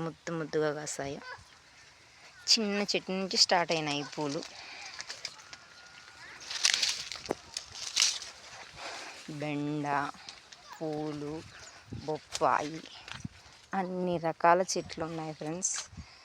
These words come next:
ఏమంటే ఈ నడవని అస్సలు పట్టించుకోవడం లేదు. ప్లీజ్ లైక్ కొట్టండి, షేర్ చేయండి, సబ్స్క్రైబ్ చేసుకోండి.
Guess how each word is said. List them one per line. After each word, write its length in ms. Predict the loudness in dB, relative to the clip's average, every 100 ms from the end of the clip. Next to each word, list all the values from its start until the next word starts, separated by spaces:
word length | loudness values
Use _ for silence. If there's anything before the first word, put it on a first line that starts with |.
| -20 -20 -20 -20 -16 -10 -10 -10 -20 -2 2
ఏమంటే 420 | 4 4 6 8 8 8
ఈ 20 | 4
నడవని 340 | 4 6 6 2
అస్సలు 240 | 2 0 2
పట్టించుకోవడం 580 | 2 2 -2 2 4 4 2
లేదు. 220 | 2 0 -2
ప్లీజ్ 260 | 2 2 4 4
లైక్ 160 | 4 2
కొట్టండి, 360 | 2 4 4 6
షేర్ 220 | 6 4 4
చేయండి, 320 | 2 2 0 -2
సబ్స్క్రైబ్ 420 | -6 -2 -2 0 0
చేసుకోండి. 500 | -2 -2 -2 -2